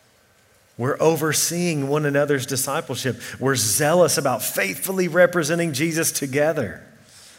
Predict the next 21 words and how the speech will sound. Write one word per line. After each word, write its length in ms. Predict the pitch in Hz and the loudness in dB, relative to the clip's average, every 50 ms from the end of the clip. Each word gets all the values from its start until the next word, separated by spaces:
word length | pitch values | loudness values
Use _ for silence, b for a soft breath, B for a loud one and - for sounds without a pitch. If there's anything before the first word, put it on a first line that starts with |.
| B B B B B B B B B B B B B B _ _ _ | B B B B B B B B B B B B B B _ _ _
One 140 | 131 131 131 | -2 0 0
author 160 | 127 123 131 | 0 0 0
uses 340 | 123 123 127 123 120 120 117 | 0 2 2 0 0 -2 -2
the 60 | 120 | -4
example 360 | 117 123 123 127 123 131 135 | -2 -2 -2 -2 0 -2 -2
of 60 | 127 | -2
a 60 | 123 | -2
shareholder. 600 | 120 - - 143 135 139 120 117 110 104 98 101 | -4 -2 -2 0 0 0 0 0 -2 -2 -2 -4
What, 240 | 101 107 123 131 127 127 | -4 -2 -2 -2 -2 -2
what 120 | 131 143 | -2 -2
do 60 | 156 | -2
you 60 | 160 143 | 0 0
do 240 | 135 143 139 127 117 | 2 2 4 2 2
when 80 | 120 | 0
they 80 | 120 117 | -2 -2
become, 500 | 120 117 - 139 131 123 123 113 107 101 - | -4 -4 -2 -2 -2 0 -2 -4 -6 -8 -8
when 120 | 127 127 | -8 -6
someone 280 | 120 - 135 131 131 127 | -6 -4 -4 -4 -4 -4
becomes 320 | 120 - 139 131 120 107 | -2 -2 -2 -2 -2 -4
a 60 | 113 | -4
shareholder? 680 | 101 - - 123 117 110 113 107 90 82 78 - - | -4 -4 -2 -2 -2 -2 -2 -4 -6 -8 -14 -18 -20